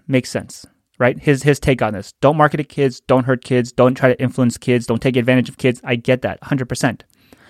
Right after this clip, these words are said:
At the same time, though, if you understand how the children's market works, the kids ask parents for things, not the other way around. And if he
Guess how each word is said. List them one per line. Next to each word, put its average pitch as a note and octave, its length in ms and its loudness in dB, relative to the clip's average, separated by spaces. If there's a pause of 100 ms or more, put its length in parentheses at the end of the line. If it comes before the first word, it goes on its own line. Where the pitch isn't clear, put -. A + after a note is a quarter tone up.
(340)
At C3+ 100 -4
the D#3 80 4
same D#3 300 0
time, F#3 360 2
though, A2 320 4 (300)
if C3 120 -4
you C#3 180 2
understand D3+ 800 2
how C#3 140 -2
the C3 100 -2
children's C#3 540 0
market B2 360 0
works, C3+ 720 -2 (600)
the C#3 140 2
kids F#3 500 0 (120)
ask D#3+ 360 0 (160)
parents F3+ 340 0
for - 140 -2
things, A2 520 -4 (520)
not E3 320 0
the F3+ 140 2
other E3 180 4
way D3+ 140 4
around. C#3 500 -2 (1300)
And F3 160 2
if F3+ 200 0
he G3 180 -6